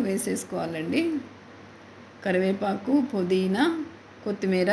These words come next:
వేసానండి. ఇలా మసాలా అంతా వేగిన తర్వాత ఒక గిన్నెకి రెండు గిన్నెలు వాటర్ వేసుకున్నానండి.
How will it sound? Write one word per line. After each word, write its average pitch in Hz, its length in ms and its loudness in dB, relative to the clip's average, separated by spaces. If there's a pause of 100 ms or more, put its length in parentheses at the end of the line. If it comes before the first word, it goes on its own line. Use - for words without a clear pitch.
వేసానండి. 190 680 0 (1900)
ఇలా 196 220 4
మసాలా 190 400 2
అంతా 196 240 0
వేగిన 190 360 0
తర్వాత 180 340 -2 (1700)
ఒక - 80 -10 (140)
గిన్నెకి 226 420 4 (100)
రెండు 202 240 2
గిన్నెలు 202 380 0
వాటర్ 185 300 0
వేసుకున్నానండి. 175 840 0